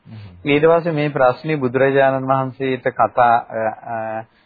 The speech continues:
Speaker 2: ගිහිල්ලා බුදුරජාණන් වහන්සේ ළඟට ආවා. එනකො-, ඒ ප්‍රශ්නේ එන වෙලාවේ භික්ෂු, භික්ෂුණී, උපාසක, උපාසිකා කියන සිව්වනක් පිරිසම ධම්ම සභා මණ්ඩපේ හිටියා.
Speaker 1: එහෙමයි.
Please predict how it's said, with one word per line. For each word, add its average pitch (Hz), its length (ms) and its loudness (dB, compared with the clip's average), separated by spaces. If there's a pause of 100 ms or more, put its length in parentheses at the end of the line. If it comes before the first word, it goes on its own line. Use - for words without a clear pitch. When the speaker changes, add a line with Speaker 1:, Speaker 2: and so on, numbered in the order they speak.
(140)
Speaker 2:
ගිහිල්ලා 123 580 -2
බුදුරජාණන් 131 680 0
වහන්සේ 135 600 -2
ළඟට 139 380 0
ආවා. 107 260 2
එනකො-, 135 380 -2
ඒ 131 260 2
ප්‍රශ්නේ 135 500 0
එන 131 160 -4
වෙලාවේ 123 560 2 (520)
භික්ෂු, 127 460 -2
භික්ෂුණී, 156 560 -4
උපාසක, 143 560 0
උපාසිකා 139 540 0
කියන 185 240 -4
සිව්වනක් 160 560 2
පිරිසම 160 420 -4
ධම්ම 156 300 2
සභා 160 260 2
මණ්ඩපේ 156 420 -2
හිටියා. 113 280 -12 (180)
Speaker 1:
එහෙමයි. 95 460 -18